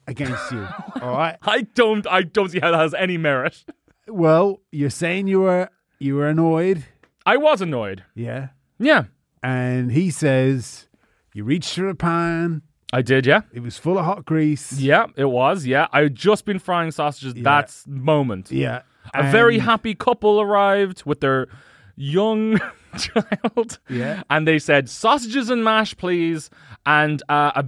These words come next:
Speaker 2: a, a, a child sausages and mash for the child. I served that up. I had just finished serving it up. Stuart arrived. I said, "Could you put, uh, could you ride me around like a horsey?" <laughs> 'Cause I love that. He had clicked it on the website. I was like, I looked at his sheet. He was like, "Brilliant. I got a bloody, I, I got a,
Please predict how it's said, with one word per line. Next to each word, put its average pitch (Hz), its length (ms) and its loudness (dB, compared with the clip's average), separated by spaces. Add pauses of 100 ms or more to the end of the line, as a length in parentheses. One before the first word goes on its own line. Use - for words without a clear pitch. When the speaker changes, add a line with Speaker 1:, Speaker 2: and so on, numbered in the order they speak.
(160)
Speaker 2:
a, 151 80 0
a, 147 40 0 (120)
a 135 40 -6
child 160 500 2
sausages 123 500 -4
and 123 80 -6
mash 117 380 -4
for 127 160 -8
the 113 100 -12
child. 104 460 -6
I 123 120 -4
served 269 440 2
that 240 160 4
up. 156 160 2
I 139 80 2
had 135 180 -2
just 285 460 -2
finished 240 280 -2
serving 156 300 0
it 123 80 -2
up. 123 160 0
Stuart 254 380 -2
arrived. 160 720 2 (320)
I 254 160 -2
said, 175 420 0 (300)
"Could 131 160 -8
you 254 120 -4
put, 247 360 0
uh, 190 320 2
could 165 240 -2
you 226 80 -8
ride 247 220 2
me 247 80 -4
around 247 200 0
like 247 160 -2
a 240 80 2
horsey?" 320 520 2
<laughs> - 880 -20
'Cause 202 200 2
I 240 80 4
love 311 320 0
that. 160 180 4
He 160 100 -4
had 240 120 -6
clicked - 240 -6
it 240 80 -10
on 254 100 -4
the 254 80 -4
website. 247 480 0
I 151 60 2
was 160 100 0
like, 175 140 0
I 160 60 4
looked 202 200 2
at 208 80 -4
his 180 100 -2
sheet. - 120 -6
He - 20 -2
was 165 100 -4
like, 135 140 -6
"Brilliant. 135 460 2
I 113 60 -10
got 120 100 -2
a 123 60 2
bloody, 131 400 2
I, 117 300 0
I - 40 0
got 117 120 2
a, 113 140 2